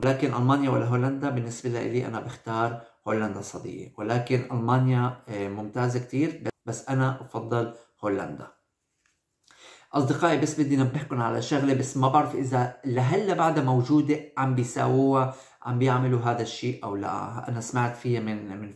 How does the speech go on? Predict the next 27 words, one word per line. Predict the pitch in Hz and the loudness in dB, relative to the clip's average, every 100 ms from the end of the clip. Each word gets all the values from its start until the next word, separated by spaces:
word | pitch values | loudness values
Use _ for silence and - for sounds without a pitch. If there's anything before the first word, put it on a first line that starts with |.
| - | -8
فترة، | 123 117 113 127 127 - - | -6 -2 0 0 -2 -14 -8
بس | 123 - | -6 2
هلا | 147 147 | 4 6
ما | 135 | 4
بعرف | 139 131 | 2 2
إذا | 127 117 113 - - | -2 0 -2 -2 0
بعدهم | 120 120 123 | 2 2 0
عم | - 110 | -4 -8
بيشتغلوا | 120 - 127 123 | -10 -6 -2 0
بهاي | 120 113 123 127 | -2 0 0 0
الطريقة | - 117 123 104 | -2 0 0 0
أو | - 101 | -4 -4
لا. | 104 101 113 - - - _ _ _ _ | -4 -4 -6 -12 -20 -20 _ _ _ _
سماعات | - 120 117 123 139 135 | -2 2 4 4 4 2
الإذن، | 123 123 113 107 | -2 -2 -2 -2
يعني | 110 | -4
إذا | 107 107 | -4 -6
أنت | 127 127 | -6 -2
رايح | 123 123 123 123 | 0 2 2 -2
تساوي | - 123 117 117 | -6 -2 0 0
فحص | 117 120 120 - | -4 -8 -8 -10
نظري | - 110 117 120 120 135 | -8 -2 0 2 2 0
مشان | - - 107 104 | -2 -8 -10 -10
السواقة، | 98 - 117 120 120 127 - | -12 -6 0 0 0 -2 -4
تاخد | 120 113 - | -8 -8 -8
شهادة | 113 113 117 | -6 -6 -8
سواقة، | - 127 120 127 | -8 -4 0 0